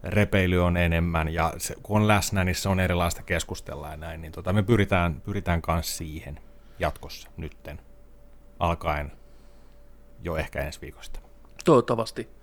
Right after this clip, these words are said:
Speaker 2: Mitä nopeammin,
Speaker 1: Kiva
Speaker 2: sitä
Speaker 1: sanoa
Speaker 2: nopeammin.
Speaker 1: tuolla, että jo ensi viikosta, niin puhua viikosta taas.
Speaker 2: Ja
Speaker 1: Yes.
Speaker 2: toisaalta sitä tietää, että, sitä tietää, että on oikea ratkaisu, koska meillä joka kerta lipsu lähes poikkeuksetta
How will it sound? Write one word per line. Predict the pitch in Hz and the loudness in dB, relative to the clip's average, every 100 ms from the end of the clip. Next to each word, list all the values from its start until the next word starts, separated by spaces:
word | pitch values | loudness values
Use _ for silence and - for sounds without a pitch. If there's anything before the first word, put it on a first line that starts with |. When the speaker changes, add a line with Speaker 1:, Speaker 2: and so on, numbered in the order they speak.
| - - | -16 -8
Speaker 2:
Mitä | 123 131 | -4 2
nopeammin, | 143 147 127 123 | 2 4 6 8
Speaker 1:
Kiva | 151 | 8
Speaker 2:
sitä | 113 | 8
Speaker 1:
sanoa | 117 | 6
Speaker 2:
nopeammin. | 110 110 | 6 6
Speaker 1:
tuolla, | 107 95 | 6 6
että | 104 | 6
jo | 107 | 8
ensi | 117 107 - | 8 8 4
viikosta, | 98 90 80 - | 2 4 2 0
niin | 98 101 | 0 4
puhua | 127 113 101 | 4 6 6
viikosta | 123 107 87 - 87 | 6 4 2 -6 -8
taas. | 80 82 | -4 -4
Speaker 2:
Ja | - | 0
Speaker 1:
Yes. | 160 | 4
Speaker 2:
toisaalta | 151 160 127 113 - - | 6 6 4 2 -4 0
sitä | 151 | 2
tietää, | 147 139 123 | 6 6 6
että, | 120 - 107 - | 4 4 0 0
sitä | 151 160 | 0 2
tietää, | 151 127 120 | 4 4 4
että | 107 120 | 2 4
on | 110 | 4
oikea | 113 - 98 | 4 2 0
ratkaisu, | 104 - 107 104 | 0 -4 -8 -6
koska | - - 98 - - | -6 0 0 0 0
meillä | 120 107 | 2 4
joka | 120 131 120 | 4 4 2
kerta | - 113 104 98 98 | 4 4 4 0 0
lipsu | 104 - - 101 - - - | 0 -2 -2 -4 -6 -16 -4
lähes | 107 113 | -2 -2
poikkeuksetta | - 123 113 - 92 - 110 - - | 2 4 4 4 -4 -2 -4 -2 -4